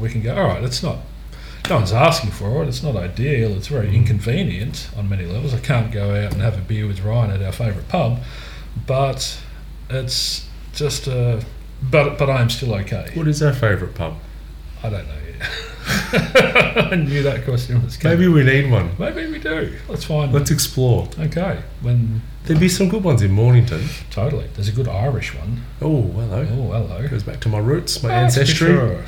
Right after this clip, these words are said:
Speaker 1: To be sure.
Speaker 2: <laughs>
Speaker 1: So, okay, so that's, uh,
Speaker 2: So I, yeah, just to, I know we're gonna
Speaker 1: Illusion
Speaker 2: run out of
Speaker 1: of
Speaker 2: time
Speaker 1: reality.
Speaker 2: here, but I, I, I'm a firm believer that
Speaker 1: Can you message your old mate and tell him you'll be late?
Speaker 2: Um,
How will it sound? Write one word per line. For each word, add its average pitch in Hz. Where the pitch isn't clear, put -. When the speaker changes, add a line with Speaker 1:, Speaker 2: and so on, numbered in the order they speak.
Speaker 1:
To -
be -
sure. 120
Speaker 2:
<laughs> 95
Speaker 1:
So, -
okay, 139
so 165
that's, 190
uh, 165
Speaker 2:
So 202
I, 240
yeah, 185
just 180
to, 143
I 147
know 156
we're 143
gonna 135
Speaker 1:
Illusion 123
Speaker 2:
run 127
out 117
of 104
Speaker 1:
of -
Speaker 2:
time 139
Speaker 1:
reality. 113
Speaker 2:
here, 104
but 117
I, 143
I, 143
I'm 143
a 127
firm 175
believer 127
that 113
Speaker 1:
Can 143
you 147
message 156
your 123
old 107
mate 120
and 107
tell 113
him 101
you'll 95
be 87
late? 90
Speaker 2:
Um, 131